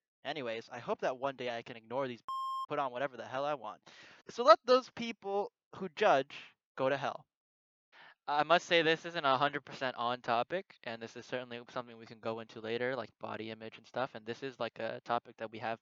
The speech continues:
planned on doing in the future. So we'll get to you, we'll get to you, we'll talk about that, we'll bring you into the conversation another time, but, uh, as for now, uh, just be confident, just be confident. Don't worry about what other people think of you.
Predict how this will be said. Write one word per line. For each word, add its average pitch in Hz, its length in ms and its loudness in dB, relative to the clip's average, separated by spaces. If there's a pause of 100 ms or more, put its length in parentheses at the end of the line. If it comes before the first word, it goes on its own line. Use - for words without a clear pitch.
planned 117 300 -12
on 113 120 -16 (100)
doing 117 240 -12
in 113 60 -20
the 113 60 -20
future. 127 460 -16 (560)
So - 220 4
we'll 175 160 6
get 254 240 12
to 254 100 0
you, 196 320 12
we'll 151 140 0
get 196 220 6
to - 100 -6
you, 127 160 0
we'll 135 80 0
talk 185 260 2
about 135 300 -4
that, 110 160 -6
we'll 113 140 -4
bring 135 200 -6
you 147 120 -4
into 143 140 -6
the 127 60 -6
conversation 120 680 -6
another 113 220 -6
time, 110 380 -8
but, - 180 -8
uh, 120 260 -6 (720)
as 127 260 2
for 123 140 -4
now, 120 480 2 (380)
uh, 113 600 -4 (280)
just - 160 -12
be 220 100 -14
confident, 139 500 -2 (300)
just - 140 -20
be 143 80 -14
confident. - 460 -8 (520)
Don't 120 140 -6
worry 117 160 -2
about 113 180 -6
what 110 140 -8
other 107 100 -8
people 113 260 -10
think 110 240 -16
of 117 100 -20
you. - 180 -20